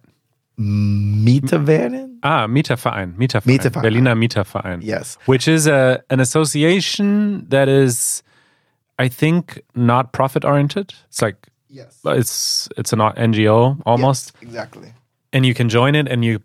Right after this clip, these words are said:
Speaker 2: can become a member, and then basically you're paying a monthly fee or whatever. And if at some point you have any issues with your landlord, they will support you and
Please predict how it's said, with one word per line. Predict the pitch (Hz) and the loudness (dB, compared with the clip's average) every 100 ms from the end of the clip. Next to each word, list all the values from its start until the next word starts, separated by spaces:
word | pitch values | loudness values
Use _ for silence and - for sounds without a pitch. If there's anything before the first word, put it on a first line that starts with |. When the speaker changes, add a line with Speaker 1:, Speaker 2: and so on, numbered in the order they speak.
| _ - | _ -6
Speaker 2:
can | 127 120 | -2 -2
become | - 117 | 0 0
a | 110 | 2
member, | 107 127 131 135 135 - | 0 2 2 2 0 -2
and | 113 110 | -2 2
then | 110 107 104 101 | 2 0 -2 -2
basically | 110 110 - 107 | -2 -2 -4 -2
you're | 101 | -2
paying | - 107 101 98 | -2 -2 0 -2
a | |
monthly | 98 101 - 107 101 101 95 92 87 - _ | 0 -2 -2 -2 0 2 0 -2 -6 -14 _
fee | - 123 127 | -2 2 4
or | 123 | 4
whatever. | 120 120 123 120 | 4 4 4 2
And | 113 110 | 0 -2
if | - | -2
at | 107 | -2
some | - - 113 113 - | -4 -2 0 -2 -6
point | - - 117 107 104 101 - - | -8 -2 0 2 0 -4 -8 -6
you | 104 | -6
have | 98 | -4
any | 101 104 | -2 -2
issues | 104 - 110 104 101 - - - | -2 -4 -2 0 0 -2 -6 -6
with | 104 98 - - | -2 -2 -2 -6
your | 101 95 90 92 92 | -2 0 2 0 0
landlord, | 101 117 127 143 151 160 156 - _ _ _ - | 2 2 2 2 2 2 0 -6 _ _ _ -12
they | 101 98 110 113 | -8 0 2 2
will | 110 110 110 107 104 101 98 - - | 4 4 4 4 4 2 -2 -8 -8
support | - - - 113 104 - | -6 -6 -2 0 0 -2
you | 104 104 123 143 - | 0 2 2 0 -4
and | 107 104 101 101 101 | -2 0 0 -2 -6